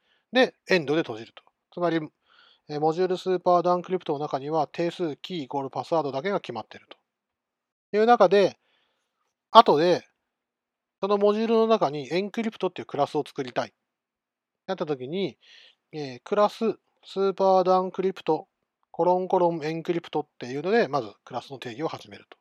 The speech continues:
名前空間として、モジュール名、コロンコロンクラス名って書くと、その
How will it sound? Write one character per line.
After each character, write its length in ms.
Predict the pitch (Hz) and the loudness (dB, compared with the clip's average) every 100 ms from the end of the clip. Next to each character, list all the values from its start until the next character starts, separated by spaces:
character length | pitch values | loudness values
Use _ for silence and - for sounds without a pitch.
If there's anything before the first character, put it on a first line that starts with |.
| _ | _
名 120 | 170 | 6
前 160 | 185 170 | 6 6
空 160 | 190 | 0
間 200 | 165 135 | 0 -4
と 100 | 135 | -6
し 100 | - | -18
て、 320 | - 220 143 - _ _ _ _ _ _ - | -6 -2 -4 -6 _ _ _ _ _ _ -4
モ 120 | 156 | -2
ジ 80 | 156 | 0
ュ 120 | 170 | 0
ー 20 | |
ル 120 | 170 | 0
名、 220 | 160 180 | 0 0
コ 120 | 175 147 | 2 0
ロ 100 | 151 | 0
ン 80 | |
コ 100 | 147 | 0
ロ 100 | 160 | 0
ン 80 | 190 | 0
ク 100 | 175 | -2
ラ 100 | 135 | -2
ス 80 | 135 | -4
名 100 | 123 | -10
っ 20 | |
て 80 | - | -10
書 100 | 143 | -10
く 80 | - | -10
と、 180 | - 190 | -4 -2
そ 120 | 147 | -2
の 300 | 147 151 - | -2 -2 -4